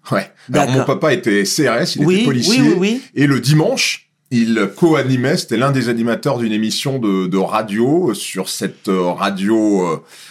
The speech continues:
Speaker 1: euh, F M, on disait à l'époque radio libre, Radio Béton. C'était une radio associative qui était à Tours, pas loin de chez moi, hein, pas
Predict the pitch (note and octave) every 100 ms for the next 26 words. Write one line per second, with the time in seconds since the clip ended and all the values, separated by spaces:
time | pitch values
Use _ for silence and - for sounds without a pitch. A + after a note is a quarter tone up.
0 | - _ E2 E2 F2 - G#2 - C#3 C3+
1 | G2+ F#2+ F2+ F#2+ F#2 A#2 A#2 G2+ G2 A#2
2 | - G#2 G#2+ G#2+ G#2+ C#3 A2+ E2+ - F#2+
3 | A#2+ A2+ A2+ F#2+ A2+ C3+ C3+ C3+ - -
4 | F#2 F2+ F#2 F2 G2 - - G2+ - F#2
5 | E2 D#2+ A2 - G#2 G2 F#2+ E2+ E2+ E2+